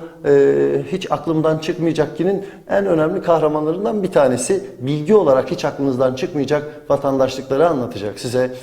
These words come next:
Yine Türkçe'de Aker Hocam ve Aslı Hocam sizlerle beraber olacak arkadaşlar. Oldukça güzel netler, oldukça güzel sonuçlar aldıracak bunlar sizlere. Peki coğrafyada kim olacak öğretmenim? Coğrafyada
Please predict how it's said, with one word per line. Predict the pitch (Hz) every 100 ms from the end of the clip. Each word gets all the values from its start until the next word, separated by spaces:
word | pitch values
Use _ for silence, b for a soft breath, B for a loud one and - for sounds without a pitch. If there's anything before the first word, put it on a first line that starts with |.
| B
Yine | 139 147
Türkçe'de | 147 147 147 143
Aker | 143 139 156
Hocam | 151 147 143
ve | 139
Aslı | 127 143 165
Hocam | 165 139 123 120 B
sizlerle | - 127 147 165 139
beraber | 120 110 107
olacak | 107 98 104 -
arkadaşlar. | 107 113 107 - 156 156 B B
Oldukça | 143 135 156 - 135 107 110
güzel | 104 123 101
netler, | 113 - 120 120
oldukça | 127 131 113 139
güzel | 117 151
sonuçlar | 160 147 135 156 139
aldıracak | 120 107 104 110 170 - - -
bunlar | 139 156
sizlere. | 156 123 127 123 120 B
Peki | 175 175
coğrafyada | 147 175 202 202 165 135
kim | 131 127
olacak | 113 107 113 - -
öğretmenim? | 139 123 123 143 180
Coğrafyada | 180 165 139 139 180